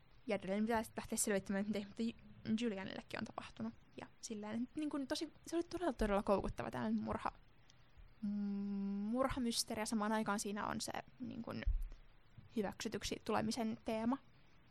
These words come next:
ja semmoinen niin kun ulkopuolisuuden teema. Ja se on kirjoitettu siis silleen, että mulla itselleni tuli välillä pa-, todella paha olo Jadrielin puolesta. Et se vaan jotenkin niin kun,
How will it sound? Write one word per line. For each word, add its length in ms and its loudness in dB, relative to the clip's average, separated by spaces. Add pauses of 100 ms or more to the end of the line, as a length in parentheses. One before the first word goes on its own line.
(160)
ja 40 -10
semmoinen 220 -2
niin 80 2
kun 100 0
ulkopuolisuuden 640 6
teema. 280 2 (1500)
Ja 200 0
se 120 4
on 100 6
kirjoitettu 320 2
siis 240 2
silleen, 280 2
että 120 0
mulla 120 6
itselleni 380 2
tuli 180 2
välillä 240 2 (100)
pa-, 100 -4 (120)
todella 240 2
paha 300 0
olo 100 2
Jadrielin 560 0
puolesta. 500 0 (500)
Et 100 -12
se 80 2
vaan 120 4
jotenkin 220 0
niin 120 0
kun, 200 0